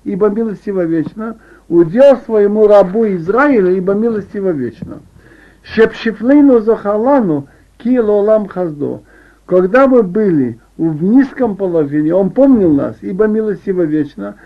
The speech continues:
допустим, и в Египте. "Ваифрикейну мицарейну", и избавил от врагов наших, и ки ло олам хаздо, потому что милость его вечна.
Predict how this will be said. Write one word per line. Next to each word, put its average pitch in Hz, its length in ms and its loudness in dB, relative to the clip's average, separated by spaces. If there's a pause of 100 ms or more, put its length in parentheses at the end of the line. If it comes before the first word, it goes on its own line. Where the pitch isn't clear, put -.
(120)
допустим, 240 580 2
и 226 40 2
в 202 40 -2
Египте. 156 680 -8 (720)
"Ваифрикейну 233 840 2
мицарейну", 175 760 -2 (380)
и 226 240 0
избавил 220 500 2
от 202 160 0
врагов 202 680 -2
наших, 131 560 -12 (240)
и 208 220 -4
ки 233 320 -2
ло 226 200 2
олам 220 220 0
хаздо, 185 380 -2
потому 196 400 -6
что 226 160 -8
милость 220 380 -10
его 196 220 -4
вечна. 143 520 -6